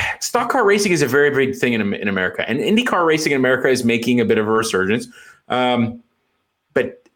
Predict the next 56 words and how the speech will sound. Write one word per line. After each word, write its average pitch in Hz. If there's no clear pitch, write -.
eh, -
th-, -
some 233
of 254
these 196
races, 131
like, 107
happen 123
multiple 113
times 113
in 98
other 92
countries, 95
and 110
you 127
have 123
to -
get 113
up 110
on 110
a 101
Sunday 107
morning 101
and 90
watch 95
them, 95
and, 92
you 98
know, 98
watch 107
practice 104
qualifying 104
the, 90
the, 98
the, 98
the 107
two 131
previous 123
days 110
at, 98
like, 98
seven 123
thirty, 113
eight 107
o'clock 104
in 92
the 95
morning 107
'cause 98
of 90
when 98
it 90
takes 101
place -
over 90
there. 95